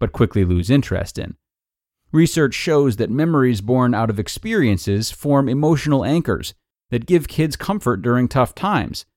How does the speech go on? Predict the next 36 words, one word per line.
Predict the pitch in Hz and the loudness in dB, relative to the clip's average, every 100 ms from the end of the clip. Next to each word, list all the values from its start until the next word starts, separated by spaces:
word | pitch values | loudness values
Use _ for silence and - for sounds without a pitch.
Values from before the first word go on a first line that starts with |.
| _ _ - | _ _ -6
They | 110 | -2
promote | 117 110 98 107 | 2 2 2 0
brain | 135 156 | 2 2
development, | 147 151 143 151 - - _ _ | 2 2 2 -2 -4 -10 _ _
and | 302 240 | -6 -2
they | 185 | 0
help | 147 151 | 0 -2
forge | - 143 139 120 | -6 -2 -2 -4
close | - 143 131 | -6 -4 -4
bonds | - 139 135 123 | -2 0 2 0
between | 110 117 107 98 | -2 -4 0 0
family | 95 117 117 104 | 0 -2 0 2
members. | 90 85 - - - _ _ _ _ _ _ | 2 0 -4 -12 -16 _ _ _ _ _ _
This | 269 - 190 | -4 -4 0
research | 202 - 170 - | 0 0 -2 -2
really | 110 156 147 110 | 0 2 4 2
resonates | 110 90 90 87 - | 2 0 -2 -4 -6
with | 92 | -4
us. | 90 90 - _ _ _ _ _ | -4 -6 -12 _ _ _ _ _
There | 151 165 | 0 2
is | 135 | 0
no | 175 | -2
doubt | 143 165 127 | 2 2 2
that | 101 107 | 0 0
our | 101 98 | 0 0
kids | - 127 120 | -2 -4 0
are | 101 | 0
more | 117 127 | 2 0
content | - 107 - 151 156 | 0 -6 -2 -2 -2
and | - 110 | -4 -2
get | 120 | 0
along | 107 120 135 107 | 0 2 2 2
better | 139 127 | 2 4
with | 95 92 | 2 0
each | 90 101 | 0 0
other | 95 98 | 2 0